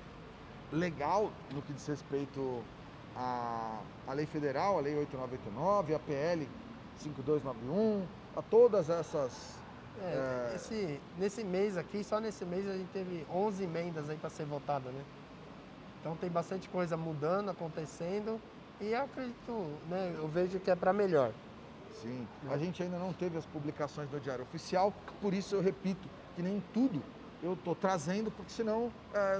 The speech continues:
Speaker 1: todo dia vai ter uma mudança. E eu tô tentando esperar a definição, a publicação no Diário Oficial pra apontar. Mas com base em tudo isso que aconteceu, nessas emendas, nessas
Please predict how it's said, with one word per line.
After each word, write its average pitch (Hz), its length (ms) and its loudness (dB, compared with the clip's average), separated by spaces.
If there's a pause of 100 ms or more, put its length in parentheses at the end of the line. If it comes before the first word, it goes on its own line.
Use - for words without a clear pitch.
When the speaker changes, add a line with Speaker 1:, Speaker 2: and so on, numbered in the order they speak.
(120)
Speaker 1:
todo 226 220 6
dia 185 200 4
vai 214 140 2
ter - 80 4
uma 208 160 4
mudança. 165 480 2
E 127 40 -2
eu 143 60 0
tô 165 160 -4 (140)
tentando 196 460 6
esperar 165 440 2 (220)
a 160 80 2
definição, 196 640 2
a 196 60 4
publicação 170 600 0
no 160 100 -2
Diário 160 180 4
Oficial 196 380 4 (320)
pra 202 140 6
apontar. 180 520 -2 (200)
Mas 196 120 4
com 262 220 0
base 202 320 4 (220)
em 185 80 0
tudo 233 260 0
isso 214 220 0
que 190 80 0
aconteceu, 170 640 0 (340)
nessas 175 640 -2 (260)
emendas, 160 540 2
nessas 165 420 2